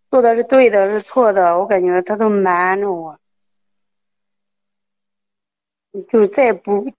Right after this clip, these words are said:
就是没有，不能相信她了，感觉。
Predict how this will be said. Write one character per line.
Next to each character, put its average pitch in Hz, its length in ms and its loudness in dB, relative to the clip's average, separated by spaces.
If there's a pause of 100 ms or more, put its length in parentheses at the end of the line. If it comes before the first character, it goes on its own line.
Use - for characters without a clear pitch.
就 262 140 2
是 262 120 2
没 220 220 4
有， 240 100 2 (680)
不 277 80 0
能 208 180 6
相 208 300 0
信 202 160 2
她 185 100 -2
了， 180 160 -4
感 175 200 -4
觉。 180 180 -6